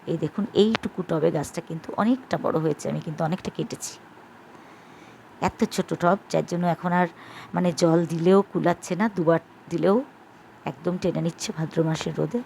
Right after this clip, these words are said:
গাছটা শুকিয়ে যাচ্ছে, যদিও নাগচম্পায় জল কম লাগে, আমার আগেরবার জল বেশি হওয়াতেই গাছটা মরে গেছিলো। দেখুন কি প্রচণ্ড টাইট, শক্ত হয়ে আটকে ধরেছে টবটা, বড় হয়ে গেছে তো আসলে, বাড়ি করা যাচ্ছে না।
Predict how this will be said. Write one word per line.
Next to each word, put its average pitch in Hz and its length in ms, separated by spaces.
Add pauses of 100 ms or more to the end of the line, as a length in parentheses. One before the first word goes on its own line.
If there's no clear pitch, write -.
(440)
গাছটা 143 220
শুকিয়ে 160 340
যাচ্ছে, 156 280
যদিও 175 260
নাগচম্পায় 170 560
জল 165 180
কম 156 260
লাগে, 175 280 (440)
আমার 165 200
আগেরবার 156 340
জল 156 220
বেশি 143 320
হওয়াতেই 165 400
গাছটা 156 320
মরে 151 220
গেছিলো। 151 400 (880)
দেখুন 165 180
কি 160 220
প্রচণ্ড 151 480 (120)
টাইট, 147 280
শক্ত - 400
হয়ে 175 180
আটকে 156 300
ধরেছে 165 420
টবটা, 180 640 (140)
বড় - 200
হয়ে 160 180
গেছে 160 240
তো 180 120
আসলে, 214 300 (680)
বাড়ি 170 280
করা - 260
যাচ্ছে - 380
না। - 320